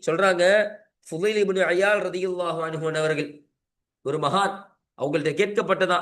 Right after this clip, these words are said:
"தாழ்மை என்றால் என்ன சொல்லுங்கன்னு?" கேட்ட பொழுது அவங்க சொன்னாங்களா, "தாழ்மை என்பது, தவாது என்பது உண்மைக்கு பணிவுடன் தாழ்ந்து அதை யார் சொன்னாலும் ஏற்றுக்கொள்வது, இதுதான் தவாதுன்னு" சொல்றாங்க. அப்போ தவாது ஒரு பணிவு, அது யாரு சொன்னாலும் சரி.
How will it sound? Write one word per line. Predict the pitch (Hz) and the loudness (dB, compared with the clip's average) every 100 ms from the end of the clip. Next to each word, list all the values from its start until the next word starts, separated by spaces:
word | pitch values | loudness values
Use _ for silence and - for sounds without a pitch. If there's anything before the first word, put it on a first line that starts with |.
| - | 2
"தாழ்மை | 175 208 233 233 233 | 4 4 4 2 -2
என்றால் | 208 185 196 190 | -2 0 0 2
என்ன | 180 190 196 | -2 -4 -6
சொல்லுங்கன்னு?" | - 165 170 175 160 | -4 -4 -2 -4 -4
கேட்ட | 165 160 | -4 -4
பொழுது | 156 156 151 | -4 -2 0
அவங்க | 143 139 | -2 -4
சொன்னாங்களா, | 160 175 175 160 160 156 | -4 -2 0 2 0 0
"தாழ்மை | - 147 175 185 180 | 0 2 2 2 0
என்பது, | 165 156 160 170 170 _ _ - | -2 -2 -2 -2 -6 _ _ -2
தவாது | 139 170 185 185 170 175 | 2 4 6 4 4 2
என்பது | 165 170 180 185 - - - | 0 2 4 2 0 -14 -8
உண்மைக்கு | 139 190 208 208 - 185 | -6 -2 0 -2 -2 -6
பணிவுடன் | - 175 196 190 180 160 | -2 0 2 0 -2 0
தாழ்ந்து | 170 180 190 220 233 - _ | 2 4 2 -2 -4 -8 _
அதை | - 151 170 160 | -4 0 2 2
யார் | 170 202 247 254 | 4 4 4 2
சொன்னாலும் | - 214 202 190 247 | -2 -4 -2 -2 -2
ஏற்றுக்கொள்வது, | 214 - 139 135 127 127 | -4 -8 -8 -6 -4 -2
இதுதான் | 151 185 202 185 | 0 2 0 -2
தவாதுன்னு" | 156 147 143 139 | -2 -2 -2 -2
சொல்றாங்க. | 127 110 92 - _ _ _ _ _ _ - | -4 -6 -8 -12 _ _ _ _ _ _ -8
அப்போ | 120 180 214 | 2 4 4
தவாது | 156 185 208 208 180 - - _ _ | 2 2 4 4 2 0 -8 _ _
ஒரு | 143 175 233 | 0 2 2
பணிவு, | 226 180 226 208 - | 2 0 0 -4 -4
அது | 131 | -4
யாரு | 135 156 247 247 220 | 0 2 4 2 0
சொன்னாலும் | 226 220 220 170 | -2 0 0 0
சரி. | 160 | -4